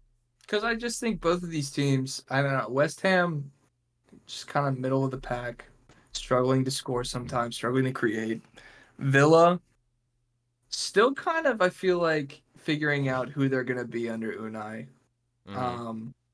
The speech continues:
Speaker 1: I think teams, these are two teams going in opposite directions, honestly.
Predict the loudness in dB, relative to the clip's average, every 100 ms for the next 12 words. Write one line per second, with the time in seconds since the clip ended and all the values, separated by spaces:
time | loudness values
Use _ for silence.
0 | _ _ _ _ _ _ _ _ _ _
1 | _ _ _ _ _ _ _ _ _ _
2 | _ _ _ _ _ _ _ _ _ _
3 | -6 -2 0 -2 0 0 0 -2 2 4
4 | 4 4 2 2 -2 0 -4 -4 -8 -8
5 | -8 -8 -6 -6 -4 -4 -4 -4 -4 -4
6 | -2 -4